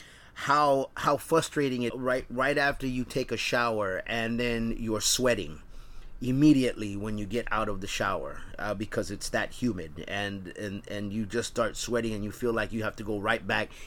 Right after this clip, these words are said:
into the shower. <laughs> And, uh, you know, it, and, it, and, and you're right. Our, our heat, uh, is not the same because it wa-,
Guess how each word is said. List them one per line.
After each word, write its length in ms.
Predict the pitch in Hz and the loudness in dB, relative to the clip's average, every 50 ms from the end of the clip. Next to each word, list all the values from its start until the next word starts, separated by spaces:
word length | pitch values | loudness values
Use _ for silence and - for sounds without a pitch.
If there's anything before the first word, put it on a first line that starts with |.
| - - - | -6 2 6
into 340 | 156 151 151 131 - - 127 | 6 8 8 6 6 4 2
the 120 | 101 104 | 2 2
shower. 420 | 95 - - 104 87 67 73 80 - - - - - - - - - - | -2 -2 -2 -2 -2 -4 -6 -8 -12 -14 -18 -18 -18 -12 -8 -2 4 6
<laughs> 60 | 226 - - - - 349 - - - 311 - - - - - - - - - | 6 6 6 4 2 2 4 8 8 8 8 8 2 -16 -16 -16 -16 -10 -4
And, 260 | - 180 175 170 170 | 0 0 2 2 2
uh, 60 | 170 165 - | 0 0 0
you 140 | 165 165 165 | 0 0 0
know, 180 | 165 156 151 | 0 0 -2
it, 220 | - - 147 147 - | -4 -4 -8 -8 -8
and, 140 | - 147 143 | -6 -4 -4
it, 140 | 143 143 - | -4 -4 -4
and, 180 | 143 139 139 - - | -6 -6 -6 -6 -4
and 180 | 143 151 151 | -4 -2 0
you're 160 | 151 151 147 139 | 2 2 2 4
right. 300 | 147 156 147 143 123 - - 123 127 - - | 4 2 2 2 0 -2 -6 -10 -10 -6 -2
Our, 260 | 135 151 160 160 156 - | 2 4 6 6 6 4
our 180 | 147 160 165 | 2 0 0
heat, 340 | 165 135 139 160 165 160 - - - - - - - - - - | 0 0 0 0 0 0 -2 -6 -12 -16 -16 -16 -18 -16 -8 -2
uh, 120 | - - 147 - - | 0 0 0 0 0
is 180 | 139 117 110 | -4 -2 2
not 220 | 143 185 202 208 - | 4 4 4 4 2
the 80 | 156 | -2
same 320 | - - - 123 113 110 113 | -4 -2 -2 -2 -2 -2 -4
because 280 | 123 - - 139 127 | -4 -2 -2 0 2
it 80 | 156 170 | 2 2
wa-, 140 | 156 180 | 4 4